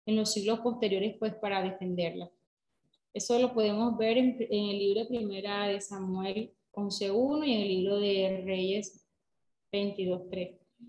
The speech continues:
Hay intérpretes, pues, de la Biblia que consideran que estas dos tribus y media, pues, proporcionan un ejemplo,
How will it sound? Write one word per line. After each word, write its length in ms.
Hay 160
intérpretes, 580
pues, 140
de 80
la 120
Biblia 260
que 120
consideran 720
que 340
estas 280
dos 220
tribus 340
y 100
media, 400
pues, 200
proporcionan 680
un 140
ejemplo, 580